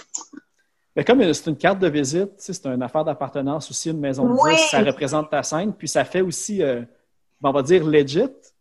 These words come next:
Speaker 1: sais, c'est pas juste comme, euh, on est un band dans des sous-sols puis on vend nos C D, tu sais, ça te donne une espèce de
Speaker 2: Exactement.
Speaker 1: structure
Speaker 2: Exactement.
Speaker 1: solide,
Speaker 2: Fait
Speaker 1: puis, euh, ouais.
Speaker 2: puis, puis il y avait Moonska à, à l'époque à New York, mais on voulait vraiment quelque chose de,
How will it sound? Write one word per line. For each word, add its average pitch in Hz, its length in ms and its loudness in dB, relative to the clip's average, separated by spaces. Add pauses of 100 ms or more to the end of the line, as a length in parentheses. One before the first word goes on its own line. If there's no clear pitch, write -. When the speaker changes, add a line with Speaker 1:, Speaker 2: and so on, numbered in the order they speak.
(360)
Speaker 1:
sais, - 100 -10
c'est 160 140 -2
pas 151 180 4
juste 170 300 0
comme, 147 240 2
euh, 127 340 0 (400)
on 147 100 2
est 151 140 4
un 156 120 6
band 170 180 6
dans 156 160 4
des 151 100 0
sous-sols 165 460 2
puis 156 100 -4
on 139 80 0
vend 143 140 0
nos 143 140 -2
C 143 220 -4
D, 165 180 0
tu - 60 -14
sais, 190 40 -8
ça 147 160 -2
te 139 60 -6
donne 165 160 0
une 143 120 -4
espèce 147 320 -4
de - 40 2
Speaker 2:
Exactement. 269 480 2 (260)
Speaker 1:
structure 151 240 -8
Speaker 2:
Exactement. 262 560 6
Speaker 1:
solide, 156 100 -4
Speaker 2:
Fait - 100 -4
Speaker 1:
puis, 123 100 -8
euh, 117 40 -10
ouais. 131 320 -16
Speaker 2:
puis, 254 400 -10
puis 254 120 4
il 226 80 6
y 226 60 8
avait 240 200 6
Moonska 247 480 6
à, 196 360 6
à 180 160 -2
l'époque 226 420 2
à 175 100 2
New 180 220 2
York, 254 340 4
mais 180 140 4
on 185 100 6
voulait 208 240 4
vraiment 214 300 2
quelque 214 200 -8
chose 214 280 4
de, 170 420 4